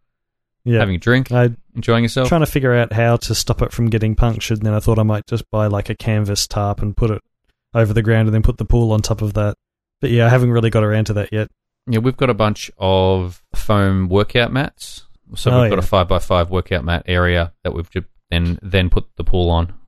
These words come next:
Speaker 2: But that's not gonna stop it
Speaker 1: Hmm.
Speaker 2: getting punctured by a cat.
Speaker 1: A
Speaker 2: So I'm not
Speaker 1: cat?
Speaker 2: sh-, I'm not sure whether your cat will try and s-,
Speaker 1: Oh, right.
Speaker 2: scratch
Speaker 1: No,
Speaker 2: the
Speaker 1: she
Speaker 2: side
Speaker 1: will,
Speaker 2: of it.
Speaker 1: she will stay far away from that.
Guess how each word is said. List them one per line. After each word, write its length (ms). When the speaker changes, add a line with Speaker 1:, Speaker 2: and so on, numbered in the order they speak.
Speaker 2:
But 80
that's 160
not 120
gonna 140
stop 240
it 60
Speaker 1:
Hmm. 40
Speaker 2:
getting 180
punctured 260
by 100
a 40
cat. 340
Speaker 1:
A 60
Speaker 2:
So 100
I'm 60
not 120
Speaker 1:
cat? 80
Speaker 2:
sh-, 140
I'm 120
not 120
sure 140
whether 400
your 140
cat 340
will 340
try 200
and 80
s-, 140
Speaker 1:
Oh, 360
right. 200
Speaker 2:
scratch 280
Speaker 1:
No, 80
Speaker 2:
the 60
Speaker 1:
she 120
Speaker 2:
side 60
Speaker 1:
will, 60
Speaker 2:
of 60
it. 160
Speaker 1:
she 120
will 140
stay 280
far 280
away 260
from 220
that. 240